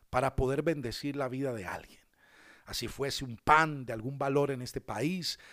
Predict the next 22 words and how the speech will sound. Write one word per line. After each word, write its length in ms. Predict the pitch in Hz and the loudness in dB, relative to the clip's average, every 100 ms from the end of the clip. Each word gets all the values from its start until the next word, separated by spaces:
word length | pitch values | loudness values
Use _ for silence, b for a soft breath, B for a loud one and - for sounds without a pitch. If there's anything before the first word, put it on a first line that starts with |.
| B B | B B
así 220 | - 143 | -4 -4
fuese 340 | - 170 165 170 | 0 0 0 2
una 160 | 160 | 2
bolsa 540 | 151 175 190 - 170 - | 8 8 8 6 -2 0
con 240 | 123 139 | 0 4
leche, 480 | 196 - - 160 135 B B B B | 2 2 0 0 -2 B B B B
así 240 | - 143 | -6 -4
fuese 380 | 131 170 175 160 | -4 0 0 0
una 180 | 170 151 | 2 2
bolsa 560 | 147 185 185 - 160 - | 6 6 6 2 -4 -6
con 240 | 127 117 | -10 -6
arroz, 640 | 101 - 180 202 202 - - B B | -4 2 10 12 12 8 -4 B B
pero 180 | - 113 | -2 2
siempre 680 | - 196 233 233 165 - 143 | 0 2 4 4 4 0 -4
andaba 460 | 131 120 139 165 | -4 0 2 4
buscando 760 | 185 147 - - 160 175 170 151 | 2 0 -6 0 0 2 2 4
algo 400 | 160 180 180 180 | 2 6 6 6
para 300 | 117 107 107 | -6 -4 -2
dar. 420 | 139 143 117 - B B B B - | 0 0 -2 -10 B B B B -8
Nada 720 | 135 160 190 202 196 185 170 | -2 2 6 6 8 6 4
la 200 | 135 131 | -2 -2
detenía, 800 | 135 143 135 170 208 170 147 | -2 -2 0 0 2 2 2